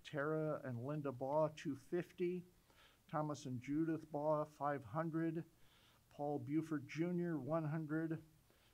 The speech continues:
Bob and Deborah Carrico, one fifty. Peggy Cruz, one hundred. Uh, Joyce Dennis, five hundred. Robert and Dorothy Apirio, fifty. Bill and Jane Dorley, one hundred.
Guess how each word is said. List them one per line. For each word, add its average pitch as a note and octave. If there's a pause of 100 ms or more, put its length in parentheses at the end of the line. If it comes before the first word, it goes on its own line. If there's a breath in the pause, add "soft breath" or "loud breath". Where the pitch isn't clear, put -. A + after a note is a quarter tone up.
(200 soft breath)
Bob C#3+
and C3
Deborah C#3+
Carrico, E3+
one C#3+ (120)
fifty. E3+ (180)
Peggy C#3
Cruz, E3+
one D3+
hundred. D#3 (1400 loud breath)
Uh, D#3+ (180)
Joyce C#3+
Dennis, D#3
five D#3+
hundred. D#3 (240)
Robert C3+
and A#2+ (100)
Dorothy D3
Apirio, E3+ (140)
fifty. F3 (680 soft breath)
Bill D#3
and C#3+
Jane C#3
Dorley, E3
one C#3+
hundred. D#3+